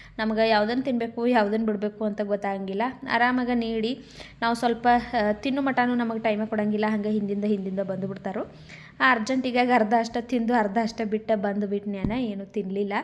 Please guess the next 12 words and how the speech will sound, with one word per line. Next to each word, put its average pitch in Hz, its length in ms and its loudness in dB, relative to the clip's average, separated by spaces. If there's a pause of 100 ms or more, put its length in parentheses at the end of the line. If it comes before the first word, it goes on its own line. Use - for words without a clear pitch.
(760)
ಆ, 254 300 4
ರೊಟ್ಟಿ 247 260 0
ಮಾಡಿದ್ರು 233 400 2
ನೋಡ್ರಿ. 214 360 0 (100)
ಯಾಕಂದ್ರೆ 220 640 0
ಈಗ 220 120 4 (120)
ನಾವು 214 220 0
ಮನ್ಯಾಗ 220 240 -2
ಮಾಡ್ತೀವಿ 220 400 0
ರೊಟ್ಟಿ, 214 360 -2
ಆ, 196 420 -6
ನಮಗೆ 196 540 -4